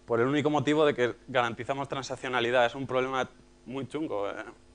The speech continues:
Podemos generar modelos de maestro esclavo, etcétera, pero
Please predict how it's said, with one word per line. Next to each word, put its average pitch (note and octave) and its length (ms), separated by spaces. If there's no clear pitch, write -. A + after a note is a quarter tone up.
Podemos B2+ 560
generar B2+ 380
modelos B2+ 440
de A#2+ 420
maestro B2 320
esclavo, D3+ 320
etcétera, C#3+ 380
pero A#2 300